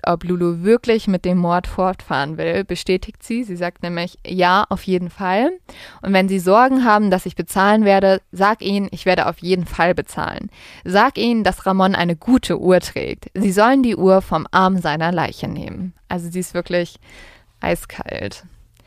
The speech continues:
Äh, Lulu sagt Mundo auch nochmal, dass es wirklich sehr, sehr wichtig ist, dass Ramon vor der Scheidung stirbt, sonst würde das Ganze gar keinen Sinn machen,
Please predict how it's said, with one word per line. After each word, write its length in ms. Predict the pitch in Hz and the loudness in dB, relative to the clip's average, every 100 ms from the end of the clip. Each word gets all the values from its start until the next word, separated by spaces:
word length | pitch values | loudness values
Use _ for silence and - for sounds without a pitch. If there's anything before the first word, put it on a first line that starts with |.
| _ - - - - - - _ - | _ -20 -20 -20 -20 -20 -20 _ 2
Äh, 200 | 190 185 | 4 6
Lulu 260 | 202 247 | 6 6
sagt 240 | 233 214 - | 6 4 2
Mundo 220 | 202 196 | 2 4
auch 240 | 190 233 | 4 4
nochmal, 320 | 262 247 240 208 | 4 6 6 4
dass 100 | 190 | 2
es 120 | 196 | 0
wirklich 260 | 196 185 | 0 -2
sehr, 200 | - 202 | 2 4
sehr 160 | 202 185 | 6 4
wichtig 360 | 190 - 226 - | 4 0 -4 -2
ist, 240 | 190 - | -2 0
dass 180 | 185 - | -2 -2
Ramon 320 | 180 180 180 | -2 0 -2
vor 240 | - 208 | 0 2
der 160 | 220 240 | 4 2
Scheidung 420 | - 240 240 254 | 2 0 2 0
stirbt, 380 | 254 254 277 - | 0 2 2 0
sonst 180 | 185 185 | -2 0
würde 160 | 180 | 0
das 120 | 180 - | 0 0
Ganze 240 | 185 180 | -4 -2
gar 100 | 170 | -6
keinen 220 | - 180 | -2 -2
Sinn 240 | 180 220 240 | 2 4 6
machen, 420 | 240 240 277 | 4 2 -2